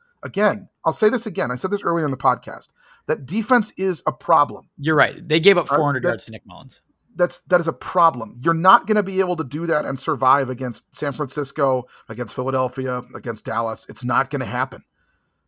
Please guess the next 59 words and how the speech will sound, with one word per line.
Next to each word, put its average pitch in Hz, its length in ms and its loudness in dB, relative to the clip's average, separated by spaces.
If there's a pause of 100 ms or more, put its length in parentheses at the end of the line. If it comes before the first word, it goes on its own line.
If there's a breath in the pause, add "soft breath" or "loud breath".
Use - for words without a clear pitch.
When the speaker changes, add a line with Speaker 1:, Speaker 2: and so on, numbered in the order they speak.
(140)
Speaker 1:
All 104 80 -10
right. 123 180 -4
I'm 139 200 -2
not 160 240 6
going 180 120 2
to 170 60 4
apologize 165 480 2
for 143 140 -4
it - 40 -16
'cause 127 120 -6
that's 143 200 2
what, 180 120 -4
that 135 120 4
was 160 120 2
my 196 100 8
take 196 300 2 (320)
four 190 260 2
weeks 247 220 -2
ago, 170 360 0 (200)
and 160 80 -2
it's 175 120 -6
my 180 120 0
take 202 320 -2
today. 208 360 -2 (240 soft breath)
It's 165 160 -2
not 208 180 8
my 170 240 8
fault 160 280 4
that 160 140 -4
they 165 100 0
ran 165 240 4
into 165 120 0
the 160 60 4
mash 151 440 2
unit 170 160 0
of 156 60 -4
the 147 60 -4
Minnesota 165 360 0
Vikings 156 460 0
and 139 100 -6
they've 139 140 -6
beaten 156 260 -4
on 156 140 4
some, 151 280 -8 (320)
you 147 80 -4
know, 160 60 -2
they've 151 100 -4
beaten 170 200 -8
some, 151 260 -4
uh, 143 140 4
a 123 40 -2
couple - 300 4
of 123 60 -2
decent 123 300 -8
teams, 131 280 -10
but 143 120 -10
they're, 160 200 -4
you 180 80 -6
know, 175 160 -4